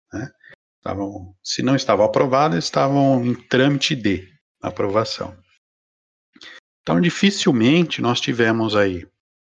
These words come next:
nas peças orçamentárias dos entes da federação, alguma previsão de gastos pra essa epidemia especificamente, né?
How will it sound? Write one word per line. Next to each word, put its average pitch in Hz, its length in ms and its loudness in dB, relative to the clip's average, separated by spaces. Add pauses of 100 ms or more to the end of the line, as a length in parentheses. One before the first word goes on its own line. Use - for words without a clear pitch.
(480)
nas 117 400 -2
peças 107 400 -2
orçamentárias 92 840 -6
dos 117 260 -6
entes 139 300 2
da 104 120 -2
federação, 110 1000 -4 (1300)
alguma 135 460 2
previsão 135 920 0
de 135 140 -10
gastos 104 1000 -4 (180)
pra 139 500 0
essa 135 420 0
epidemia 147 600 -4
especificamente, - 1200 -6 (260)
né? 123 200 -8